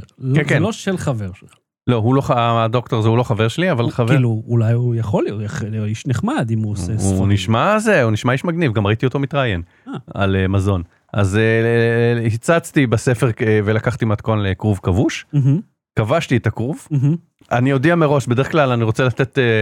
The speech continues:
Speaker 2: שתבוא ב-, אתה יודע, בלשון נקייה, בלי
Speaker 1: כמו שאתה
Speaker 2: דעות
Speaker 1: אומר שאתה
Speaker 2: מוקדמות.
Speaker 1: תומך בכיבוש, זה מה שאתה אומר.
Speaker 2: כן.
Speaker 1: כן.
Speaker 2: ואני אומר, הפעם במקרה הזה, אני יודע שכשלתי ב-, בכמות המלח, לא דייקתי לפי המתכון, אז, אז ה-
Speaker 1: אה, זאת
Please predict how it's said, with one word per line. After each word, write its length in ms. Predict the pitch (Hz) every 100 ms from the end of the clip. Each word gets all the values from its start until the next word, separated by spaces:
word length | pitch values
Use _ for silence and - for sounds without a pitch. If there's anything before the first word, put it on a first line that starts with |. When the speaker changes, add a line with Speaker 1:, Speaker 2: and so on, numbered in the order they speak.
| 104
Speaker 2:
שתבוא 480 | 104 - 110 107 123 120
ב-, 40 |
אתה 240 | 123 110
יודע, 200 | 113 127
בלשון 480 | 104 104 104 101 135
נקייה, 320 | 139 - 127
בלי 240 | 120 120 123
Speaker 1:
כמו 100 | 120
שאתה 120 | 110
Speaker 2:
דעות 40 | 117
Speaker 1:
אומר 80 | 147
שאתה 180 | 123
Speaker 2:
מוקדמות. 220 | 127 113 127
Speaker 1:
תומך 160 | 139 135
בכיבוש, 720 | 123 - 127 139 113 - -
זה 60 | 127
מה 100 | 123
שאתה 140 | -
אומר. 180 | 123 113 104 -
Speaker 2:
כן. 260 | - 107 240 _ _ -
Speaker 1:
כן. 100 | 101 113
Speaker 2:
ואני 960 | 104 90 90 110 107 104 107 101 104 107
אומר, 260 | 110 147
הפעם 320 | 123 - 143 131
במקרה 360 | 110 107 131
הזה, 380 | 143 170 190 156
אני 400 | 110 117 113 101 120
יודע 420 | 104 113 110 151
שכשלתי 640 | - - - - 131 117 120
ב-, 120 | 107 101 98
בכמות 440 | 95 98 107 110 110
המלח, 360 | 151 208 160
לא 100 | 127
דייקתי 440 | 113 113 110 - 110
לפי 280 | 104 - 110
המתכון, 460 | 101 - 185 190
אז, 200 | 135 95 -
אז 180 | 95
ה- 40 | 101 101 113 - -
Speaker 1:
אה, 80 | 175
זאת 60 | 156